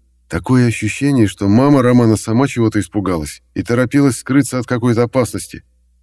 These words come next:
Веденеев смотрел на меня с таким выражением лица, как будто повстречался с умалишенным, которого вроде бы и слушать лишь пустая трата времени, но и пнуть жалко. Человек все-таки.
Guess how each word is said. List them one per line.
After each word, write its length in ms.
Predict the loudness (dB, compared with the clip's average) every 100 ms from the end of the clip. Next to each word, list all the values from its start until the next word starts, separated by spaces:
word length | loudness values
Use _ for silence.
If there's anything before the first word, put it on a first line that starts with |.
| _ _
Веденеев 600 | -14 -10 -6 -4 -4 -4
смотрел 460 | -6 -8 -6 -6 -4
на 60 |
меня 240 | -4 -4 -6
с 80 | -8
таким 340 | -10 -2 0
выражением 480 | 0 -2 -4 -4 -4
лица, 320 | -6 -8 -12
как 160 | -10 -8
будто 260 | -8 -8
повстречался 680 | -10 -12 -10 -10 -8 -8 -10
с 100 | -8
умалишенным, 720 | -4 -2 -2 0 0 0 -4 -10 _ _ _ _ _
которого 400 | -12 -6 -2 -2
вроде 300 | -2 -2 -2
бы 160 | -4
и 20 | -6
слушать 420 | -6 -8 -10 -10
лишь 160 | -10
пустая 380 | -8 -10 -8 -8
трата 300 | -6 -6 -4
времени, 380 | -4 -2 -2 -2
но 180 | -2 0
и 80 | -2
пнуть 320 | 0 2 2
жалко. 400 | 0 -6 -6 -14 _ _ _ _ _ _
Человек 460 | -8 -4 -2 -2
все-таки. 440 | -4 -6 -6 -8